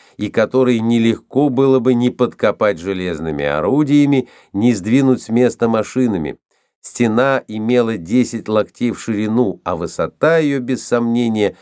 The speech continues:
превысила бы значительно ширину, если бы рвение того, который начал сооружение, не наткнулось на препятствия.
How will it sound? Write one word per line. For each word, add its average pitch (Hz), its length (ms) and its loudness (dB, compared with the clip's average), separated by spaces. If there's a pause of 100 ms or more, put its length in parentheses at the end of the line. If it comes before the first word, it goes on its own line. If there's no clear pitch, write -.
(200)
превысила 127 640 0
бы 117 140 0
значительно 113 880 0
ширину, 110 720 0 (220)
если 95 380 -4
бы 87 260 -2
рвение 87 600 -4
того, 90 400 -2
который 82 440 -4
начал 76 360 -4
сооружение, 90 800 -2 (280)
не 110 240 2
наткнулось 104 720 -2
на 87 100 -6
препятствия. 71 880 -8